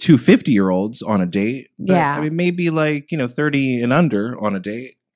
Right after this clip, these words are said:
Speaker 2: Yeah.
Speaker 1: Twenty-five and under. I don't know. <laughs> Um, but no, I mean, nostalgia. Yeah, that, that, that's certainly a part of it. Yeah, I,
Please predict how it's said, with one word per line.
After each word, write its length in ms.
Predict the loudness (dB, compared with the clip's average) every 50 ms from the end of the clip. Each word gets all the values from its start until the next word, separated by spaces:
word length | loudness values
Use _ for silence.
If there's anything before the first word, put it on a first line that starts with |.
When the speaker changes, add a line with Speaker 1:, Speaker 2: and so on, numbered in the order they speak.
| _ -6
Speaker 2:
Yeah. 340 | -2 0 0 0 -2 -4 -10 -12 -6
Speaker 1:
Twenty-five 480 | -2 0 0 2 2 2 2 2 2
and 80 | 2 2
under. 180 | 0 2 0 -2
I 120 | -2 -2
don't 120 | -2 -2 -2
know. 140 | -4 -4 -6 -8 -10 _ _ _ _ _ _ -6
<laughs> 300 | -4 -4 -4 -4 -6 -12 -20 _ _ _ _ _ _ -18 -16 -12
Um, 440 | -8 -6 -4 -2 -2 -2 -4 -6 -8 -8
but 120 | -4 0
no, 200 | 2 2 2 0
I 80 | -2 -4
mean, 140 | -4 -2 -4
nostalgia. 520 | -4 -4 -2 -2 0 0 0 0 -2 -4
Yeah, 200 | -4 -2 -4 -2
that, 220 | -4 -6 -8 -8
that, 140 | -10 -10 -8
that's 280 | -6 -6 -6 -6 -6 -6
certainly 240 | -4 -4 -4 -4 -6
a 60 | -6
part 200 | -6 -6 -4 -4
of 60 | -2
it. 200 | -2 -4 -4 -4
Yeah, 160 | -2 -2 -2 0
I, 240 | 0 -2 -2 -4 -6